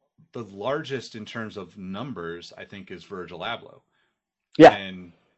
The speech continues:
Speaker 2: Yeah.
Speaker 1: and Virgil, this sounds crazy to say, but he only has five point eight million followers on Instagram.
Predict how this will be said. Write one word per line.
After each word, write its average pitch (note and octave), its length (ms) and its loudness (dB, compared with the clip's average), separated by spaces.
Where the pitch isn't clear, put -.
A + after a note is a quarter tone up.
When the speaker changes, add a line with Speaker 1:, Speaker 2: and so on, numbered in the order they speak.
Speaker 2:
Yeah. A#2 120 6
Speaker 1:
and G2+ 140 -4
Virgil, C3+ 560 -4
this A#2 160 -14
sounds G2+ 340 -6
crazy G2 340 -10
to F2+ 80 -12
say, E3 220 -10
but G#2 100 -8
he A2 240 -14
only B2+ 360 -6
has G#2+ 340 -4
five G2+ 280 -8
point G#2 220 -10
eight G#2 160 -10
million G#2+ 320 -8
followers F2 460 -12
on F2+ 120 -14
Instagram. - 480 -18